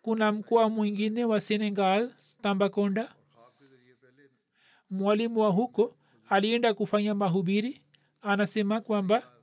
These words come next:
tulianza kufanya mahubiri, tukawaambia watu kuhusu jumuiya. Hapo mtu mmoja, Muhammad Jialo, akasema kwamba,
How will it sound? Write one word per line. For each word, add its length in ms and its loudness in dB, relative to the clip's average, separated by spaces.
tulianza 460 2
kufanya 320 -2
mahubiri, 760 -2
tukawaambia 680 2
watu 320 2
kuhusu 460 -2
jumuiya. 560 -2
Hapo 600 0
mtu 280 -6
mmoja, 500 -2
Muhammad 440 -2
Jialo, 380 4
akasema 720 -2
kwamba, 380 0